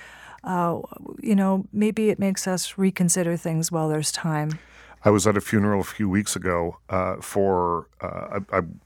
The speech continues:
Speaker 2: work in and around the film industry, and it was a film industry, uh, person who had passed away young.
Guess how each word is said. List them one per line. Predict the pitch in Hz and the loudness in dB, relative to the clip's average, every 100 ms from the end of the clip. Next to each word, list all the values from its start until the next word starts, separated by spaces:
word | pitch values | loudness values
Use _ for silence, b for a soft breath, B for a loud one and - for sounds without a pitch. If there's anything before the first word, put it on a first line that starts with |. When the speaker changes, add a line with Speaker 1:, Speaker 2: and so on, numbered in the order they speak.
| 147 107 | -14 -4
Speaker 2:
work | 98 95 - | -2 -2 0
in | 113 | 0
and | 101 95 | 0 0
around | 92 90 | -2 -2
the | 85 | 0
film | 156 135 | 2 2
industry, | 95 90 - 90 | 0 -4 -6 -4
and | 87 | -4
it | |
was | 87 90 | -4 -6
a | |
film | 87 101 87 | -2 0 0
industry, | 80 78 - 85 85 - _ _ | -4 -8 -8 -8 -8 -12 _ _
uh, | 95 92 - - _ - | -6 -6 -8 -14 _ -16
person | - 92 - 82 | -4 -4 -2 -6
who | 78 92 | -2 -2
had | 85 | -2
passed | - 90 - | -2 -4 -2
away | 98 85 | -2 -2
young. | 82 78 78 67 | -2 -2 -4 -6